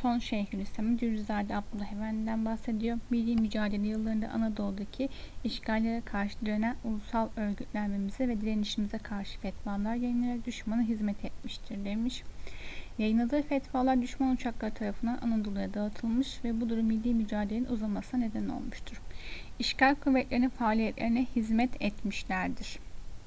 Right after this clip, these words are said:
Doğru mu? Evet, doğru. Buna ulaşırız.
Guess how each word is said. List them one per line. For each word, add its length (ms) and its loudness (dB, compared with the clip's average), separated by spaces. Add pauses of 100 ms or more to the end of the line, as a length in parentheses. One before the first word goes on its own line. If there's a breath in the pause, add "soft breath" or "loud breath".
(360)
Doğru 320 4
mu? 220 0 (580 loud breath)
Evet, 260 2 (320)
doğru. 240 2 (760)
Buna 220 0
ulaşırız. 520 -4